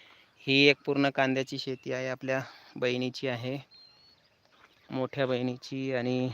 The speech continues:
छोट्या बहिणींची. आमच्या दोन बहिणी एकाच घरामध्ये दिलेल्या आहेत. जुन्नरमध्ये हापूस बाग,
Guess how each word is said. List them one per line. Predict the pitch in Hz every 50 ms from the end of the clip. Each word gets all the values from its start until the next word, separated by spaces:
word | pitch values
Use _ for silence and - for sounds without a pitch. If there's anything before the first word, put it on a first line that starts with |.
| - - - -
छोट्या | - - 127 117 - 135 131
बहिणींची. | 123 127 131 127 123 123 120 - 131 135 143 - - - _ - _ - - - - - - - - _ _ -
आमच्या | - 131 131 - 139
दोन | 131 135 135 139 143 139
बहिणी | 139 139 139 139 135 135
एकाच | 127 - 135 131 135
घरामध्ये | 135 131 127 127 127 127 123 131 127
दिलेल्या | 127 127 123 127 123 123 120 120
आहेत. | 123 123 127 139 147 - - - - - - - _ - _ _ _ _ - _ _ - _ _ _ _ _ - - _ _ _ _ _ - - - 127
जुन्नरमध्ये | 131 131 127 135 135 135 135 135 127 135 135 139 135 135
हापूस | 131 117 - 135 - - 147 143 - -
बाग, | 151 147 135 143